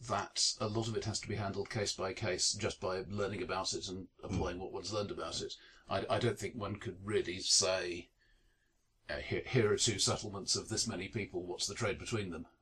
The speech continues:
Speaker 1: wi-, without answering a lot more questions first.
Speaker 2: Yeah.
Speaker 1: Broadly speaking, that if you're trading with someone, it's because you, you can get a thing that they have more cheaply than making it
Speaker 2: Well,
Speaker 1: yourself.
Speaker 2: this is true.
Speaker 1: Uh, including transport costs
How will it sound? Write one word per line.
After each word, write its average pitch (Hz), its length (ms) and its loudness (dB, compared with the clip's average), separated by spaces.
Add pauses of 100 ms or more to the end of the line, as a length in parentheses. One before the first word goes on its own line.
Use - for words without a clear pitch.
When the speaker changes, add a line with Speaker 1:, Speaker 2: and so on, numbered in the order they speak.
Speaker 1:
wi-, 98 200 -8
without 92 360 -4
answering - 300 -8
a 180 40 -4
lot 185 160 -4
more 92 140 -10
questions 90 420 -4
first. - 440 -6 (100)
Speaker 2:
Yeah. 82 180 -6 (280)
Speaker 1:
Broadly 135 360 8
speaking, 120 540 0
that 123 160 0 (420)
if - 160 2
you're 120 100 2
trading 131 340 6
with 113 120 4
someone, 113 320 4
it's - 160 -4
because 113 300 0
you, 113 100 2 (120)
you 139 140 2
can 123 160 6
get 120 200 4
a 117 40 -2
thing 117 200 0
that 110 120 -4
they 110 140 0
have 107 240 0
more 113 180 0
cheaply 107 400 -2
than 101 220 -4 (260)
making 120 220 0
it 90 80 -4
Speaker 2:
Well, - 60 -8
Speaker 1:
yourself. - 480 0
Speaker 2:
this 82 160 -2
is 98 120 -6
true. - 240 -4 (680)
Speaker 1:
Uh, 101 240 8
including 110 420 0
transport - 460 -4
costs - 520 0